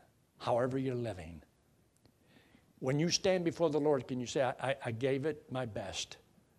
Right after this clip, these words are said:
And I want God to be able to say, "Well done, thou good and faithful service, enter thou into the joys of the Lord."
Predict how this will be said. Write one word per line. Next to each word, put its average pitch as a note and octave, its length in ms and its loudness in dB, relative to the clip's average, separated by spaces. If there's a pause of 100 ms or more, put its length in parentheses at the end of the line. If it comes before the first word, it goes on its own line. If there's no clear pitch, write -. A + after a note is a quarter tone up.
(680)
And B2 120 0
I D#3+ 60 6
want E3+ 280 4
God D#3 240 4
to C3 60 -2
be C#3+ 120 0
able C#3 160 0
to C3+ 60 0
say, C3+ 280 2
"Well C#3+ 220 4
done, D3 300 0
thou C3+ 140 0
good C3+ 220 0
and C3 160 -4
faithful C#3 380 0
service, A2 640 -4 (720)
enter B2 220 -4
thou B2+ 220 2
into C3 200 -4
the A2 140 -6
joys A#2+ 460 -4
of A#2 100 -6
the B2 100 -6
Lord." F2+ 320 -10